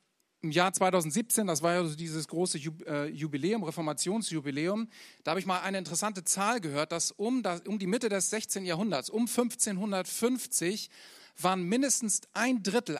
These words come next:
aller Bücher, die es gab, entweder von Luther oder von ihm veröffentlicht. Also das hat seither keiner geschafft. Also dieser Mann hat ein großes Rad gedreht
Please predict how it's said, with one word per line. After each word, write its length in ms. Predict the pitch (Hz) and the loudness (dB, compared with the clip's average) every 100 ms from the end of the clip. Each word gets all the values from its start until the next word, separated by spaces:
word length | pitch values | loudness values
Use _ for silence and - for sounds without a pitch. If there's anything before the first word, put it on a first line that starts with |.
| - | -2
aller 300 | 214 254 208 | 0 0 0
Bücher, 500 | 147 254 240 151 135 | 4 4 4 0 -4
die 160 | 156 | -6
es 240 | 180 156 - | -4 -4 2
gab, 400 | 180 180 214 - | 2 2 -2 -4
entweder 420 | 220 190 185 165 | -4 -2 0 -2
von 360 | - - 254 269 | -2 0 2 4
Luther 480 | 175 135 170 180 | 2 0 0 0
oder 200 | 185 180 | 0 0
von 280 | 170 - 190 | -2 -4 -4
ihm 120 | 196 | -4
veröffentlicht. 1040 | 180 - - 220 202 151 117 110 101 - - _ _ _ _ _ _ _ - - - - | -4 -4 0 0 0 -6 -6 -8 -8 -14 -16 _ _ _ _ _ _ _ -20 -20 -20 -20
Also 240 | - 156 156 | -6 -4 0
das 160 | 185 | 0
hat 160 | 196 190 | 0 0
seither 420 | 185 175 190 196 | 0 0 0 -2
keiner 360 | 190 190 196 190 | -2 -2 0 0
geschafft. 520 | 180 - 175 104 - | 0 2 0 -2 -8
Also 220 | 143 139 | -8 -8
dieser 380 | 135 208 226 208 | -4 -4 -2 -2
Mann 360 | 170 175 202 220 - - | 0 0 -2 -6 -12 -14
hat 380 | - 180 - - _ _ _ | -4 -2 -2 -10 _ _ _
ein 180 | 165 175 | -2 0
großes 460 | 151 226 196 160 | 2 2 0 -2
Rad 180 | 190 226 | -2 -4
gedreht 440 | 151 135 139 196 | -6 -2 0 0